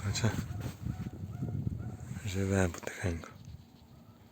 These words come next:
Так, і що ми бачимо, вже як файно в нас розстало. Хоч на дворі мороз, але сонечко світить. А коли лежав оцей слой, ніфіга воно не розставало. Ось його снігу скинув.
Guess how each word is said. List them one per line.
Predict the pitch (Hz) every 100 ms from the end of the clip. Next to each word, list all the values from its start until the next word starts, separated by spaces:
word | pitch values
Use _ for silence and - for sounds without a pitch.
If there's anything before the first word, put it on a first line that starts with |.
| - - - - - - - - - - - - - - - - - - - - - - _ _ -
Так, | 101 -
і | 107
що | - -
ми | 104 95
бачимо, | 104 113 113
вже | 92 95
як | 95
файно | - - 101 95
в |
нас | 92 - -
розстало. | 95 - 87 85 - - - - - - -
Хоч | - -
на | 101
дворі | 90 98 98
мороз, | 98 101 123 - -
але | 110 104
сонечко | - 117 101 -
світить. | 101 - 120 - - - - - - - - -
А | 104
коли | - 107
лежав | 104 104 113 104
оцей | 101 107
слой, | 98 - 123 110 - - - - - -
ніфіга | 104 95 110 95
воно | 90 87
не | 85 85
розставало. | 82 - 85 82 80 - - - - - - - - -
Ось | 85
його | 98 90
снігу | - 92 87
скинув. | - - 80